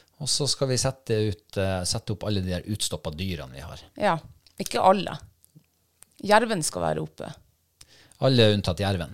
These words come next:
Speaker 2: Ja, det kan vi.
Speaker 1: Ja. Men forandring fryder, gjør det ikke det?
Speaker 2: Ja.
Speaker 1: Eh, og i hvert fall når man føler at det blir til det bedre.
Speaker 2: Ja, ba, altså, ba, nå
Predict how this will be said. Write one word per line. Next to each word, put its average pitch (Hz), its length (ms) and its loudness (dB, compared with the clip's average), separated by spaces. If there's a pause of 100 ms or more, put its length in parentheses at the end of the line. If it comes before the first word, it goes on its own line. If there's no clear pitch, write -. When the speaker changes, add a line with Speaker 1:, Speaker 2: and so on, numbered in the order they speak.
(220)
Speaker 2:
Ja, 208 220 0 (440)
det 196 120 -8
kan - 180 -4
vi. - 80 -14 (260)
Speaker 1:
Ja. - 180 -8 (460)
Men 160 140 2 (140)
forandring 131 420 4
fryder, 92 380 2
gjør 95 80 0
det 113 100 0
ikke 143 120 2
det? - 160 -2 (280)
Speaker 2:
Ja. 208 140 2 (720)
Speaker 1:
Eh, 123 260 0
og 135 60 -2
i 135 100 2
hvert - 100 -6
fall 175 140 0
når 135 80 0
man 123 80 0
føler 123 280 2
at - 120 -4
det 95 100 -2
blir 110 180 -2
til 95 120 -6
det 92 80 -4
bedre. 92 320 -2 (520)
Speaker 2:
Ja, 269 120 2
ba, 214 160 -2
altså, 233 240 4
ba, 233 200 8
nå 233 140 2